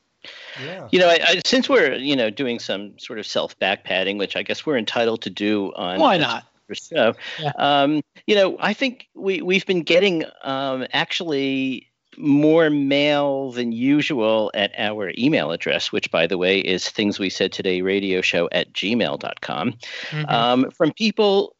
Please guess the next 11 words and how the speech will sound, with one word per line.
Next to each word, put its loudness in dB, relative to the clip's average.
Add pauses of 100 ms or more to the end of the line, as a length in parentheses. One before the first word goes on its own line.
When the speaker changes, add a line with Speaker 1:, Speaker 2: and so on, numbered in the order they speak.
Speaker 2:
who 0
seem 2
to -6
be 4
sort 2
of -2
working 2
their 2
way 4
through 0 (680)
the 2